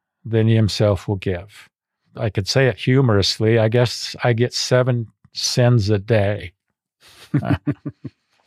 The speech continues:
I get seven mistakes. I get to show my humanity and weakness seven times a day. And as long as I sincerely and truly,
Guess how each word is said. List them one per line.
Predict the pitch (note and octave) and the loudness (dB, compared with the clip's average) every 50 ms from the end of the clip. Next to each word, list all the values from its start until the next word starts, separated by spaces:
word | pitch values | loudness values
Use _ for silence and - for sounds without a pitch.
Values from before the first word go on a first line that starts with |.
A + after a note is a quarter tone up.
| _ _ _ | _ _ _
I | - B2 A#2 | -2 0 0
get | A#2 A#2 A2 | 2 0 0
seven | - - - D3 D3 C#3+ C#3 D3+ C#3 C3+ | -2 -2 0 2 2 2 2 0 0 -2
mistakes. | B2+ - - - - C#3+ B2 G#2 F2+ F2+ F#2 - - | -2 -4 -6 -2 0 2 2 2 0 -2 -6 -8 -6
I | A2+ A2 A2 | -4 -2 0
get | A#2 A#2+ A#2 - | 0 0 0 -2
to | - | -4
show | A2 - - - C3+ C#3+ | -6 -2 0 0 2 2
my | C#3+ C3 B2+ B2+ | 2 2 2 2
humanity | A#2 - - B2+ B2 B2+ B2+ C3 C3+ C3 B2 A#2+ | 2 0 -2 -2 0 2 2 2 2 2 0 0
and | A#2+ A#2+ A#2+ | 0 0 2
weakness | B2+ B2+ B2 - G#2 G2+ F#2 - | 2 2 2 0 -4 -6 -8 -8
seven | - - B2+ A#2+ A#2 B2+ A2+ | -4 0 0 0 0 0 -2
times | - A#2+ A#2+ A#2 A#2+ A2+ G2 - | -2 -2 0 0 0 -2 -4 -4
a | A2+ | -2
day. | G#2+ G#2 F#2+ F#2+ F2 - - - - - - - - _ _ - | -2 0 0 -2 -4 -6 -12 -20 -20 -20 -20 -20 -20 _ _ -6
And | - A#2 A2 | -4 -2 -2
as | G#2+ G2+ F#2+ | -2 -2 -4
long | A#2 A#2+ A#2+ B2 B2+ B2+ | -4 -2 0 0 2 0
as | B2+ A2 G2+ | 0 0 0
I | A#2+ A2+ A2+ A#2 G#2+ | 2 2 2 2 0
sincerely | - - - - - - - C3+ A2+ - - - - D3 C#3+ C#3 C3+ B2 A#2 A2 | -2 -4 -6 -8 -8 -8 -8 -6 -6 -4 -4 -2 0 2 2 2 2 2 0 0
and | G#2+ G2 F2+ | -2 -4 -6
truly, | - - - C3+ B2+ B2+ A#2+ G#2+ G2 F2 - | -8 -4 -2 0 2 2 2 0 -2 -6 -10